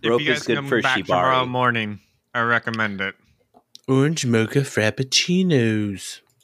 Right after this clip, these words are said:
Speaker 3: Oh, you don't know what that is either. Never mind.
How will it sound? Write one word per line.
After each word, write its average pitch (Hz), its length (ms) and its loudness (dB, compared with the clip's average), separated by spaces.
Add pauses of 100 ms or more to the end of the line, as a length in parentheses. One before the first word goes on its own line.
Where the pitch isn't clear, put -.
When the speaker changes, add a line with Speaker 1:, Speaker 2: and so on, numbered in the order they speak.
(160)
Speaker 3:
Oh, 107 100 -2
you 98 180 0
don't 101 180 -2
know 98 140 -6
what 90 120 -10
that 95 180 -4
is 92 200 -4
either. 98 300 -2 (720)
Never 131 340 2
mind. 113 640 2